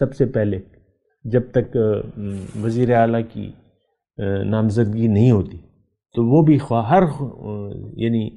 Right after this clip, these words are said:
कोशिश करता है या किसी ऐसे मौके की तलाश में रहता है कि मैं वज़ीर आला बन जाऊँ।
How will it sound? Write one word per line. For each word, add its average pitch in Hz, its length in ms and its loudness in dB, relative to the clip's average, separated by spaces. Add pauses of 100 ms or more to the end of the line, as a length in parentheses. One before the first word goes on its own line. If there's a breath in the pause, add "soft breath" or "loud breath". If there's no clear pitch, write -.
(120)
कोशिश 190 360 6
करता 85 320 -4
है - 160 -14 (260 soft breath)
या 135 140 4
किसी 160 280 6
ऐसे 156 260 4
मौके 143 380 6
की 123 180 0
तलाश 101 400 -2
में 95 100 -6
रहता 85 280 -8
है 113 60 -18 (420 soft breath)
कि 127 60 0
मैं 127 200 2
वज़ीर 110 400 0
आला 92 220 -2
बन 85 140 -8
जाऊँ। 101 200 -16